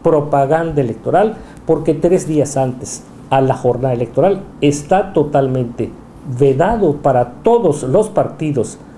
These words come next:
ciudadanos, autoridades, medios de comunicación y ciudadanos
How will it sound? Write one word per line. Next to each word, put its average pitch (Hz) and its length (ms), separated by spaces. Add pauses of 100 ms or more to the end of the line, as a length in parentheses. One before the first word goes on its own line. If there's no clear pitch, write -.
(160)
ciudadanos, 147 880 (240)
autoridades, 135 1000 (260)
medios 190 460
de 143 120
comunicación 127 760
y 131 80
ciudadanos 190 840